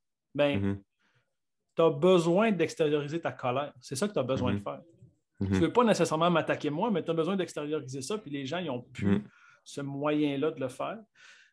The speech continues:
Speaker 2: Mm.
Speaker 1: Donc, il leur reste quoi ? Ils sont tout seuls chez eux.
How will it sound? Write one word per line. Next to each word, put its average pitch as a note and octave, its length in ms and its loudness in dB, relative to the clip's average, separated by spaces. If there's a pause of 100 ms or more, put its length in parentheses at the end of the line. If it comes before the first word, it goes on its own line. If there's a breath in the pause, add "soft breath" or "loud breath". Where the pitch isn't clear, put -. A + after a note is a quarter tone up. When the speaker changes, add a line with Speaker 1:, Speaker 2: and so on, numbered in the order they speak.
Speaker 2:
Mm. - 60 0
Speaker 1:
Donc, D3 220 0
il D3 40 -2
leur D3 180 4
reste C3+ 240 -2
quoi ? D#3+ 240 -2
Ils G3 60 -8
sont C3+ 360 -6
tout - 120 -20
seuls D#3 260 -2
chez C#3 300 -8
eux. E3+ 380 -6